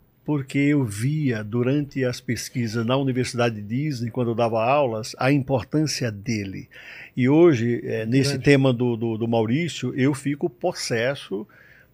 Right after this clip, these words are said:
Speaker 1: porque a estátua do Roy Disney com a Minnie na entrada, eles tiram de lá em épocas de festividades.
Speaker 2: É, outra coisa.
Speaker 1: Colocam em escanteio ali pro lado esquerdo, ao lado do,
Speaker 2: É isso
Speaker 1: do,
Speaker 2: mesmo.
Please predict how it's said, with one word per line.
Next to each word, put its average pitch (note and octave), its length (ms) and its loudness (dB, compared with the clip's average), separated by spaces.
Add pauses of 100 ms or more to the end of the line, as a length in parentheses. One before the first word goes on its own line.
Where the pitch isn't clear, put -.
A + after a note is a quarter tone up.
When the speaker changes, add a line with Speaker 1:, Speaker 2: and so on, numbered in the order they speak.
Speaker 1:
porque C3+ 380 0
a B2+ 100 6
estátua C#3 720 2
do A#2 400 -4
Roy A#2+ 260 4
Disney A2 400 -2
com B2 140 -6
a A2+ 80 -2
Minnie A2 280 -2
na A2+ 140 -2
entrada, A#2 580 0
eles C3 380 -4
tiram D#3 380 0
de A#2+ 100 0
lá A#2+ 180 2
em C#3 140 0
épocas C#3 320 -2
de C3+ 80 -8
festividades. C3+ 680 2
Speaker 2:
É, - 20 -2
outra G#3 160 -4
coisa. C#3 200 2
Speaker 1:
Colocam C3 220 4
em C#3+ 40 0
escanteio C#3 600 -2
ali B2+ 200 0
pro C3 140 -8
lado A#2+ 200 -2
esquerdo, B2 420 -4
ao A#2 60 0
lado A#2+ 260 2
do, B2+ 420 -2
Speaker 2:
É B2 40 -2
isso A#2+ 160 -2
Speaker 1:
do, C4 40 -6
Speaker 2:
mesmo. B3+ 180 -6